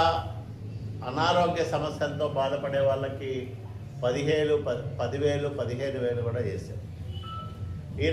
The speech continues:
రకంగా అరవై నాలుగు లక్షల మందికి ఇంత పెద్ద ఎత్తున పెన్షన్లు ఇస్తున్న ప్రభుత్వం, చంద్రబాబు నాయుడు గారి నాయకత్వంలో ఆంధ్రప్రదేశ్ రాష్ట్రంలో పనిచేస్తున్న ఎన్డీఏ ప్రభుత్వం తప్ప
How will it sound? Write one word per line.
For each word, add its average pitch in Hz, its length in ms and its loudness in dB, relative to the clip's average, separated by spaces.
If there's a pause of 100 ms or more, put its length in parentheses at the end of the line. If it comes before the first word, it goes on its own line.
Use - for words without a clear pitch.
రకంగా 190 420 4 (160)
అరవై 170 340 4
నాలుగు 160 340 2
లక్షల 190 300 -2 (100)
మందికి 180 400 0 (1800)
ఇంత 147 160 0 (100)
పెద్ద 151 220 4 (120)
ఎత్తున 180 280 4 (100)
పెన్షన్లు 151 460 2
ఇస్తున్న 147 280 -2 (120)
ప్రభుత్వం, 143 460 2 (1600)
చంద్రబాబు 165 540 6
నాయుడు 147 280 6
గారి 139 240 6
నాయకత్వంలో 127 680 0 (120)
ఆంధ్రప్రదేశ్ 123 640 -2
రాష్ట్రంలో 113 520 -4
పనిచేస్తున్న 107 560 -6 (160)
ఎన్డీఏ 101 340 -6 (100)
ప్రభుత్వం 95 500 -8
తప్ప 92 260 -8